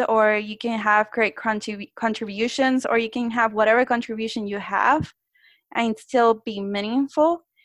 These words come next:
And your accent or your place of or-, origin or your sexual preference, none of that should be a hindrance to who you are for your career. But unfortunately, in certain instances,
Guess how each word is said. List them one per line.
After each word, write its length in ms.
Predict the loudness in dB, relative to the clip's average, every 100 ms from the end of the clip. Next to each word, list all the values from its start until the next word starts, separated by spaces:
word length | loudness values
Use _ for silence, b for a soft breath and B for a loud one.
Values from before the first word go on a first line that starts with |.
| _ -4 2
And 460 | 4 4 2 0
your 160 | 2 2
accent 640 | 2 0 0 2 2 2 0
or 420 | 2 2 0 -4 -12
your 220 | -4 -4 -2
place 280 | -4 -4
of 140 | -4 2
or-, 400 | 2 4 0 -4 2
origin 600 | 2 2 0 -2 -2 -4
or 320 | -2 0 -2
your 160 | -4 -8
sexual 380 | -2 -2 -2 -6
preference, 500 | -4 -6 -6 -12 -14 b b
none 300 | -2 2 4
of 180 | 2 2
that 340 | 2 4 4 2 -4 _ _ _ -14
should 300 | -4 -2 0
be 140 | 0
a 40 | 0
hindrance 680 | -2 -4 -4 -8 -10 -18 -20 _ _ _ _ _ -6
to 120 | -4
who 120 | 0
you 200 | 0 4
are 400 | 6 6 4 2 -4
for 160 | -4 -4
your 140 | -4
career. 560 | -6 -6 -4 -6 -6 -12 _ _ _ _
But 120 | 2
unfortunately, 720 | 4 4 4 4 2 -2 -2 -6
in 60 |
certain 320 | -6 -6 -6 -6
instances, 720 | -8 -8 -8 -6 -4 -6